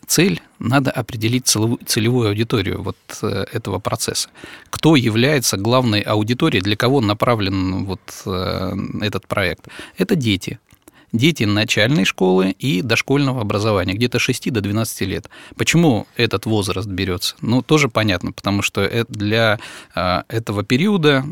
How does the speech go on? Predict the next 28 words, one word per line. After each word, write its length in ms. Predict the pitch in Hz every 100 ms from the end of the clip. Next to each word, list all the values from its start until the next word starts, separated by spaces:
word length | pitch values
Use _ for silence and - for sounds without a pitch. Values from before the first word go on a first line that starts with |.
| 190
у 220 | - 104
ребёнка 500 | 104 113 170 170 -
главный 400 | 104 110 120 107 104
авторитет 460 | - 117 117 175
является 360 | 107 110 123 -
педагог. 520 | - 110 92 - - - - - -
Соответственно, 540 | - 117 127 151 - 131
он 220 | 156 131
без 480 | 101 120 131 110 -
сопротивления 680 | 156 120 110 107 117 190 151
впитывает 540 | 104 - 165 123 104 -
любые 300 | 104 120 110
истины. 500 | 120 117 - - - - - _
Ну, 180 | 104 98 - - -
тем 160 | 104
более, 220 | 101 117 98
если 200 | - 95
эти 160 | -
истины 260 | 104 - 92
хорошие. 520 | - 107 98 - - 113
Но 120 | 117
он 100 | 117
впитывает 420 | - 120 101 98
также 240 | 98 98
и 20 | 98
плохие 420 | - 110 117 87
истины, 300 | 87 - 101
верно? 380 | 101 131 160